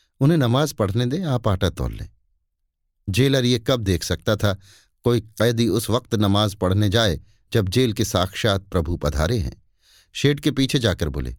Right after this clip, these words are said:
"अबे ओ नमाजी के बच्चे, आटा क्यों नहीं तुलवाता? बच्चा, गेहूं चबा गए हो तो नमाज का बहाना करने लगे। चल चटपट, वरना मारे हंटरों की चमड़ी उधेड़ लूंगा।" काले खां दूसरी ही दुनिया में था।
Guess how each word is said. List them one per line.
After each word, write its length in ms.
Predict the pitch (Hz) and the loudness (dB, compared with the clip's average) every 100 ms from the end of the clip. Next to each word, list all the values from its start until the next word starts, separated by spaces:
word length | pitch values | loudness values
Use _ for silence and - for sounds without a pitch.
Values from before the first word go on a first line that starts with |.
| _ _ _ _ | _ _ _ _
"अबे 220 | 107 131 151 | 0 2 2
ओ 100 | 175 | 2
नमाजी 360 | 156 151 143 | 2 2 0
के 100 | 147 | 0
बच्चे, 380 | 123 113 73 - - - - - | -2 -2 -8 -8 -20 -20 -14 -2
आटा 200 | 104 151 | 0 2
क्यों 140 | 160 | 2
नहीं 120 | 175 175 | 0 0
तुलवाता? 360 | 175 185 190 208 _ _ _ - | 0 0 -2 -12 _ _ _ -12
बच्चा, 180 | 76 151 | -4 -2
गेहूं 340 | 120 95 143 | 0 2 2
चबा 280 | 143 117 123 | 2 0 0
गए 140 | 131 131 | 2 0
हो 240 | 160 196 _ _ - | 0 -2 _ _ -2
तो 60 | |
नमाज 360 | 101 95 143 156 | 2 4 2 0
का 100 | 139 | 0
बहाना 300 | 101 120 226 | 0 0 0
करने 260 | 185 113 85 | 0 0 -2
लगे। 260 | 67 64 _ _ _ _ | -4 -10 _ _ _ _
चल 140 | 170 190 | -2 0
चटपट, 320 | 185 156 190 - _ _ | 0 -2 -6 -8 _ _
वरना 180 | 95 139 | -2 0
मारे 380 | 110 85 110 151 | 0 2 2 2
हंटरों 320 | 123 131 147 | 0 -2 -2
की 120 | 147 | -4
चमड़ी 300 | 160 107 143 | -2 0 2
उधेड़ 280 | 160 92 104 | 2 0 -2
लूंगा।" 280 | 78 69 - _ _ _ _ _ _ _ _ _ _ - | -4 -8 -10 _ _ _ _ _ _ _ _ _ _ 0
काले 260 | 139 147 | 2 2
खां 340 | 139 123 120 107 | 0 0 0 0
दूसरी 300 | 98 - 95 | -2 0 -2
ही 120 | 127 | 0
दुनिया 300 | 87 71 62 | -2 -2 -4
में 140 | 62 | -6
था। 260 | - - | -6 -10